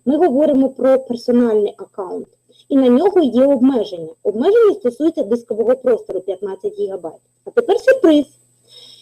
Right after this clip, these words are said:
Через те, що ви знаходитесь у системі Google Apps, у вас,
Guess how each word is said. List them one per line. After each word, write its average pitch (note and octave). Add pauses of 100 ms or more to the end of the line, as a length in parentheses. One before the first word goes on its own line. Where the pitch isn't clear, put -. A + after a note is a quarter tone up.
(100)
Через G#4
те, F#4
що C4
ви D#4+
знаходитесь D#4
у D4
системі F#3+
Google A3
Apps, - (540)
у C#4
вас, A#3+